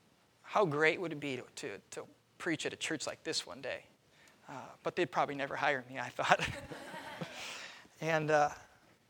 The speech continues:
oh, I didn't cry first service. Uh,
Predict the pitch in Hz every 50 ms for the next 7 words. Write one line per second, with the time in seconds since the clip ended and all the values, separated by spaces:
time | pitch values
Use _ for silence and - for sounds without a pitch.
0 | _ _ _ _ - - - - - - - - - - 202 190 160 - 190 196
1 | 202 190 - 208 208 - - - 151 147 151 170 175 - - - - _ _ -
2 | - - - - - - - - - - - - - - - - - - - -
3 | - - - - - - - - - - - - 185 180 165 156 151 143